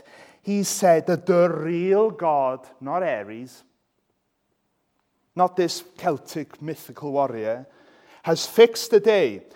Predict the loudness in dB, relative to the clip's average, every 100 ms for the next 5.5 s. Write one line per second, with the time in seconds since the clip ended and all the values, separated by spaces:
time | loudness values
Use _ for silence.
0 | -20 -12 -6 -4 -4 -6 -2 -2 0 2
1 | 2 0 -4 4 6 6 2 0 2 2
2 | 0 -12 -14 -10 -6 -6 -8 -14 _ -2
3 | 0 0 0 0 0 -2 -8 -18 _ _
4 | _ -16 -14 -14 -16 -14 -14 -16 -20 _
5 | _ -16 -16 -16 -20